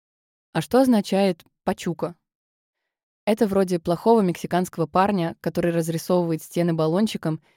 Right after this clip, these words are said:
и якшается с уличными бандами. Между тем, Пачука, он же Снежок,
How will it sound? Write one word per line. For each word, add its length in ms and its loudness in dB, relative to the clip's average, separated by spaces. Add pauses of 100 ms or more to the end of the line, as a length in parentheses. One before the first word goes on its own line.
(160)
и 80 -2
якшается 540 -2
с 100 -14
уличными 440 -2
бандами. 520 -4 (920)
Между 340 0
тем, 300 -2
Пачука, 640 -4 (440)
он 160 0
же 80 -6
Снежок, 520 -4